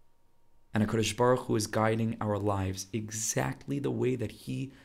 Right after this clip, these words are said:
needs them to be, so that we can conquer this world for Him, so that we can use our experience of being human to reveal His presence. Should be zeicha to a shvuas of Kabbalas HaTorah, a shvuas of Kabbalah, of accepting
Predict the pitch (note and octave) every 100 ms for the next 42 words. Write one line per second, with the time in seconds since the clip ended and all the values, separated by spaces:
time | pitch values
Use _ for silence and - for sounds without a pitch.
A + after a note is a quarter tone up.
0 | - A2+ A#2 A#2 - A#2+ A#2 A2 G#2 G#2
1 | G2 G2 - - - - G2+ A2 D3 -
2 | - - _ A2 A2 A2 - A2 - -
3 | B2 B2 C3+ A#2+ A2 A2+ G#2+ G#2 - G2+
4 | G2+ G2 G2 - - - - A#2 A#2 A2+
5 | - G#2+ G#2+ A2+ D3 F3 F3 A#2 A#2 A2
6 | - - C3 C#3+ C#3+ B2+ A#2+ G#2+ G#2+ A#2
7 | D3 E3+ F3 - - - A#2 F#2+ F#2+ G#2
8 | C3+ D#3+ D3+ - _ - - - - -
9 | - - - - - - - - - G#2
10 | G2+ A2 - A2+ A2+ G#2 - A#2 B2 A#2+
11 | - - A#2 A2 A2 G#2+ G#2 - A2+ G#2
12 | G2 - - - G#2+ - B2 C3+ C3 A#2+
13 | G#2+ - A#2+ G#2 B2 C#3 B2 G2 G2 -
14 | _ _ _ - G#2+ G#2+ - - C#3+ C#3+
15 | - A2 G2+